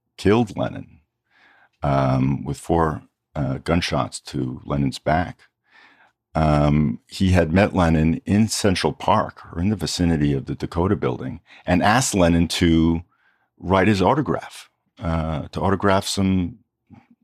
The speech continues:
some albums. And in interviews, Chapman says that,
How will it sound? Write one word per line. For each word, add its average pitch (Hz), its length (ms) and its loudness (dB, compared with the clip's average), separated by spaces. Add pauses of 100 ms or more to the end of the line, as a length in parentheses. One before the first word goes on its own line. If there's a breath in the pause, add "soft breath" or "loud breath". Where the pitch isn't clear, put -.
(200)
some 95 180 -2
albums. 127 500 -2 (1000 loud breath)
And 101 320 4
in 101 120 6
interviews, 87 600 4
Chapman 101 460 4
says 98 400 2
that, 92 160 2